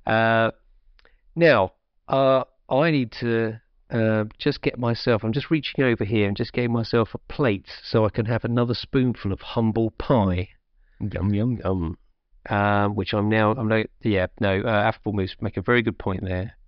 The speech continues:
Speaker 1: Um, thank you for writing into, into the show. Um, yeah. Whew. I've been told, haven't I?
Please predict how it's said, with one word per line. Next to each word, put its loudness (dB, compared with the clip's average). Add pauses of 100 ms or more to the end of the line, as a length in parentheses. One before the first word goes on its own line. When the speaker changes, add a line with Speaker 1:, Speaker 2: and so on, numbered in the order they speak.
Speaker 1:
Um, -2 (100)
thank 0
you 0
for -4
writing 0
into, -4
into -4
the -6
show. 0 (180)
Um, 0 (1080)
yeah. -2 (500)
Whew. 2 (760)
I've 0
been -4
told, -4
haven't -2
I? -8